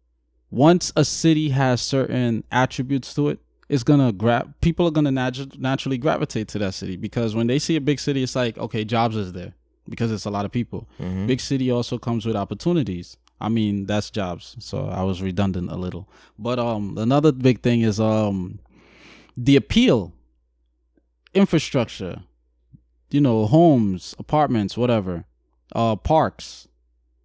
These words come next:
Speaker 1: museums. You see what I'm saying?
Speaker 2: Mm-hmm.
Speaker 1: So they look, they create, like, this Venn diagram or this, like, pros and cons sheet before moving. But the main things that's gonna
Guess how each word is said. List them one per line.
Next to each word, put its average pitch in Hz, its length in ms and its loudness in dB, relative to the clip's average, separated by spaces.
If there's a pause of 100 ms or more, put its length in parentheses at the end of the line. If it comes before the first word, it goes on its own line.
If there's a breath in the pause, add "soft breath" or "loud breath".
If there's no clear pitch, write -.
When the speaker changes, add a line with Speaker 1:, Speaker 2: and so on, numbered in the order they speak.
(180)
Speaker 1:
museums. 117 580 4
You 120 80 0
see 175 140 2
what 175 60 4
I'm 165 100 2
saying? 165 320 2
Speaker 2:
Mm-hmm. - 220 -14
Speaker 1:
So 170 200 6
they 156 200 6
look, 160 340 0 (160)
they 139 460 -2
create, 151 340 -4
like, 135 220 -4
this 120 160 -4
Venn 110 200 -4
diagram 120 560 -2
or 104 160 -2
this, 110 300 -4
like, 104 260 -6
pros 123 300 -2
and 104 140 -2
cons 113 420 -4
sheet 104 340 -10
before 110 580 -6 (340 soft breath)
moving. 110 420 -2
But 101 240 -4 (560)
the 110 100 -2
main 117 240 0
things 123 280 -2
that's 110 180 -2
gonna 101 440 -6